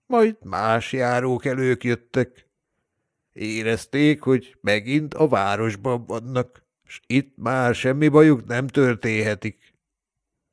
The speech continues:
Fáradtak, éhesek voltak. A közeli árvaházban, melynek ablakai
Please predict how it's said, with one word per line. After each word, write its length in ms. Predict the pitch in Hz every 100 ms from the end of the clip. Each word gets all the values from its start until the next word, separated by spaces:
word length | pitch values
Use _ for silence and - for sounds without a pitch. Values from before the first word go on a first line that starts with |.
| _ _ _ _ _ _ _ _
Fáradtak, 1040 | - 156 165 156 151 - _ - 117 - _ _ _ _ _
éhesek 800 | 95 98 101 98 104 - 107 -
voltak. 720 | 101 101 98 - 98 - _ _ _ _ _ _ _ _ _ _ _ _ _ _ _ _ _ _ _ _ _
A 240 | - 143 143
közeli 440 | 147 127 131 123
árvaházban, 1120 | - 151 151 151 135 147 127 127 151 147 135 - _
melynek 440 | - 120 127 -
ablakai 720 | 143 127 131 131 135 127 117